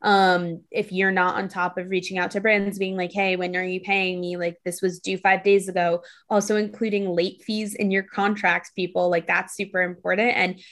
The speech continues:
that's something a talent manager would be able to negotiate for you.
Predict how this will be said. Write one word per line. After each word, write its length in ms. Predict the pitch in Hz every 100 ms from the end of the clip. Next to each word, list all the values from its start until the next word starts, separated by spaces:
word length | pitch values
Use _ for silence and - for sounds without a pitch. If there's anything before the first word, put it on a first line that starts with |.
| _
that's 220 | 226 226
something 500 | 214 208 214 208 208
a 160 | 208 185
talent 380 | - 185 185 -
manager 500 | 190 185 180 185 180
would 340 | 175 180 175
be 220 | 185 196
able 220 | 185 180
to 160 | 180 -
negotiate 600 | 170 160 170 - 220 226
for 80 | -
you. 400 | 285 294 320 349